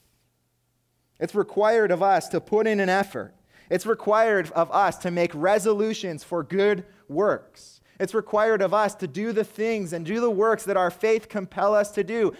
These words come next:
God requires your effort, but your effort fails without his power. Do you see both these things working hand in hand? God's work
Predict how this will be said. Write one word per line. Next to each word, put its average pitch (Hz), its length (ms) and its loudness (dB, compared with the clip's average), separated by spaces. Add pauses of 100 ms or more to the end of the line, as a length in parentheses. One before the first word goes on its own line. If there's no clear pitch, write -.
(180)
God 202 440 2
requires 214 760 2
your 214 580 2
effort, 175 640 -2 (1300)
but 151 140 -6
your 202 240 2
effort 196 420 0
fails 208 420 2
without 175 380 0
his 185 180 -2
power. 175 600 0 (260)
Do - 60 -10
you 240 60 -6
see 220 260 -4
both 208 340 0
these 214 180 -8
things 202 300 -8
working 202 500 -4 (180)
hand 196 240 -2
in 196 80 -4
hand? 196 400 -2 (220)
God's 190 360 2
work 240 420 -2